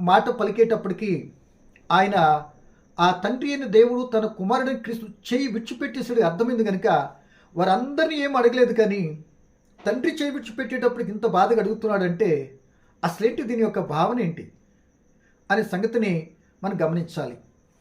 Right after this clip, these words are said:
కనుక ప్రియ దేవుని పిల్లలారా, ఆయన ఎప్పుడైతే చేయి విడిచిపెట్టాడో, చేయి విడిచిపెట్టాడో వెంటనే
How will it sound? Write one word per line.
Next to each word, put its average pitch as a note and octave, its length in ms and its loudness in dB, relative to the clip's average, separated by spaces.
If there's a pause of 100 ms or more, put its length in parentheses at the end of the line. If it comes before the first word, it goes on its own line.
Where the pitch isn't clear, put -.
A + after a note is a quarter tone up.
(240)
కనుక C4 260 -2
ప్రియ B3 140 6
దేవుని A3 300 4
పిల్లలారా, E3+ 640 4 (460)
ఆయన B3+ 160 4
ఎప్పుడైతే D4+ 380 0
చేయి A#3+ 240 4
విడిచిపెట్టాడో, A3 760 2 (180)
చేయి F#3 100 4
విడిచిపెట్టాడో F#3 720 -2 (520)
వెంటనే G#3+ 640 0